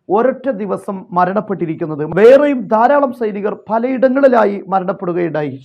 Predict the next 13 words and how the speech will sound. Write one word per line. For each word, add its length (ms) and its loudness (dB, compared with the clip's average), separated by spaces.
ശക്തമായ 600 2
തിരിച്ചടിയാണ് 720 -2
ഗസയിലെ 680 -2
വിമോചന 540 0
പ്രസ്ഥാനങ്ങൾ 1000 -4
ഇസ്രായേലിനെതിരെ 720 -2
നടത്തിയിരിക്കുന്നത്. 800 -4
എന്നാൽ 280 2
ഇപ്പോൾ 360 -2
ഇസ്രായേൽ 720 0
രണ്ടു 440 0
മാസത്തേക്ക് 760 0
വെടിനിർത്താം 720 2